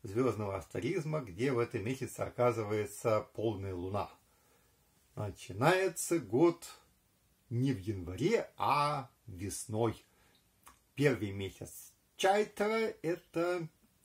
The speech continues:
весенние Наваратри и день рождения бога Хануман, потом месяц Вайшак — день рождения бога Будда,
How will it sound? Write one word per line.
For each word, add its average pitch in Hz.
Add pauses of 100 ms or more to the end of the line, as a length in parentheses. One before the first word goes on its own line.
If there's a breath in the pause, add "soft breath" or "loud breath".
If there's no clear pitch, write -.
(760 soft breath)
весенние 151
Наваратри 139
и 135
день 113
рождения 131
бога 120
Хануман, 127
потом 98
месяц -
Вайшак — - (240)
день 110
рождения 127
бога 117
Будда, 127